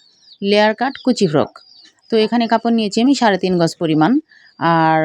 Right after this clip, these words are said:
কাপড়টিকে আমি লম্বালম্বিভাবে দুটো ভাঁজ দিয়ে নিয়েছি, মানে দুই ভাঁজে চার পাট করে নিয়েছি। আর এখন আমি প্রথমে নিচ্ছি গলার লম্বা, সামনের গলার লম্বা নিচ্ছি আমি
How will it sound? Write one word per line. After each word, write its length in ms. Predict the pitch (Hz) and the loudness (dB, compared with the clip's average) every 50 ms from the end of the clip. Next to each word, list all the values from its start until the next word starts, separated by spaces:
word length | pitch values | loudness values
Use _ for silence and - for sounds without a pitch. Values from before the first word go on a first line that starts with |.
| 156 143 | -2 -2
কাপড়টিকে 420 | - - 214 220 202 220 202 226 | -4 -4 -4 -2 -2 -2 -2 0
আমি 120 | 226 233 214 202 | 0 0 2 2
লম্বালম্বিভাবে 1040 | 214 220 233 233 240 240 240 240 240 233 226 220 190 190 170 165 170 190 196 185 208 269 349 403 _ _ _ - - | 2 4 4 2 2 2 2 0 0 0 0 0 0 0 2 2 2 2 2 2 2 2 0 -4 _ _ _ -10 -6
দুটো 180 | 185 190 190 190 | -4 0 0 2
ভাঁজ 180 | 180 185 170 160 | 2 2 2 2
দিয়ে 140 | 160 170 165 | 2 2 2
নিয়েছি, 180 | 151 139 - - | 2 0 0 -2
মানে 160 | 160 156 165 170 | -2 0 0 0
দুই 220 | 175 214 233 247 240 208 190 | 2 2 2 4 2 0 -2
ভাঁজে 360 | 175 165 175 180 175 175 226 247 | -4 -2 0 0 0 0 0 -2
চার 160 | 240 - 202 170 | 0 -2 -2 -2
পাট 140 | - 160 165 | -2 -6 -4
করে 180 | - 180 170 170 | -4 -4 -2 0
নিয়েছি। 340 | 170 160 160 - - 247 311 392 392 _ _ _ _ - - - - - - - - 165 | 2 0 0 0 -2 -4 -4 -4 -6 _ _ _ _ -20 -20 -20 -20 -20 -10 -4 -2 0
আর 160 | 165 160 165 165 | 2 2 2 2
এখন 220 | 170 175 214 220 | 2 2 2 0
আমি 140 | 233 226 240 220 | 0 0 0 -2
প্রথমে 340 | 214 220 220 226 240 240 | -2 -2 0 0 0 2
নিচ্ছি 300 | 240 247 247 - - 220 240 226 | 0 0 -2 -4 -4 -4 -4 -2
গলার 320 | 196 208 208 202 190 185 | 0 0 2 2 2 2
লম্বা, 380 | 185 185 196 214 226 196 180 190 - 440 453 453 453 440 427 415 403 381 381 359 330 | 2 0 0 0 0 0 2 2 2 4 4 4 4 4 2 2 0 -2 0 0 0
সামনের 340 | 339 240 240 240 226 214 202 | 2 2 2 2 0 0 0
গলার 220 | 196 202 208 208 220 | 2 2 2 2 2
লম্বা 220 | 226 233 240 247 | 2 0 0 0
নিচ্ছি 200 | 247 247 - - 208 | -2 -2 -4 -4 -4
আমি 200 | 202 214 254 | 0 0 0